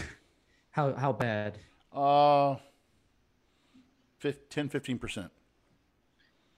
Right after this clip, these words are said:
Speaker 1: Uh, that was, we had one not that, that long ago, back in, uh,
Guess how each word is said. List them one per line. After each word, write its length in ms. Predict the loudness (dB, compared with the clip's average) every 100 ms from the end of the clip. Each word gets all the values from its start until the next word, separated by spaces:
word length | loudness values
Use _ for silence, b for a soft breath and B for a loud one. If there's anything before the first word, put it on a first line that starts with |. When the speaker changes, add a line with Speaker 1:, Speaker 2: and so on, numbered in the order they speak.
| _
Speaker 1:
Uh, 340 | 0 2 2 2
that 180 | 2 2
was, 480 | 0 -2 -10 -16 -20 _ -10
we 140 | -8
had 220 | -6 -6
one 160 | -4 -4
not 180 | -4 -6
that, 140 | -8
that 220 | -8 -10 -8
long 180 | -6
ago, 300 | -6 -6 -8 -6
back 300 | -4 -4 -6
in, 300 | -12 -8 -6
uh, 480 | -6 -6 -6 -6